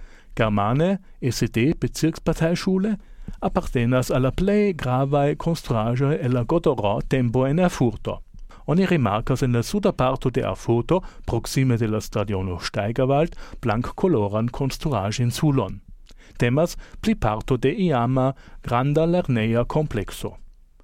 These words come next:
Al maljunaja fortanoj estas ankoraŭ konata ĝia kromnomo, Ruĝa Konvento, Rotes Kloster, ĉar ĝi estas la iama partilernejo de la socialisma unuecpartio Soedo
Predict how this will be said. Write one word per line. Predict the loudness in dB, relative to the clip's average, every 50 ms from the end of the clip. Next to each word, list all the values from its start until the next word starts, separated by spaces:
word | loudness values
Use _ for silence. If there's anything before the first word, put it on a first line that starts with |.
| -20 -20 -20 -14 -6 -2
Al | 0 2
maljunaja | 2 4 2 2 2 0 0 0 0 2 2 4 4 4 4 2 2 0
fortanoj | 0 0 -2 -2 0 0 2 4 4 4 4 4 4 2
estas | 0 0 -2 -2 0
ankoraŭ | 0 -2 0 2 2 2 4 4 2 2 0
konata | -2 -2 -2 0 0 0 0 0 -2 0 0 0 0 0 -4 -8 -16 -20 -20 -20 -20 -20 -20 -14 -4 0
ĝia | 2 4 4 4 2 0
kromnomo, | 0 0 2 2 2 2 2 2 2 2 2 0 0 -2 -4 -12 -20 -10 -2 0
Ruĝa | 0 2 2 2 2 2 0 0
Konvento, | 2 0 0 2 2 2 2 2 0 2 2 2 2 0 -4 -10 -20 -8 -2 0
Rotes | 0 0 2 2 0 -2 -2 0
Kloster, | 0 2 4 4 4 4 2 0 0 0 0 0 -2 -6 -6
ĉar | -2 0 0 0 -2 -6 -14 -18 -8
ĝi | -2 0 0 2
estas | 2 2 0 0 0 0 0 0 -2 -8 -10 -4 -2
la | -2 0 2
iama | 2 2 2 2 2 2 0 2
partilernejo | 0 0 0 0 0 0 2 2 2 2 2 2 2 2 2 2 2 2 2
de | 2 2 2
la | 2 0
socialisma | 0 0 -4 -2 -2 0 0 2 2 2 2 0 0 0 0 0 2
unuecpartio | 2 4 4 4 4 2 0 0 -2 -4 -2 -2 -2 -2 -4 0 2 2 2 2 0 -2 -8 -20 -20 -20 -20 -18 -8
Soedo | -2 -2 -2 0 0 -2 -2 0 0 0 2 2 0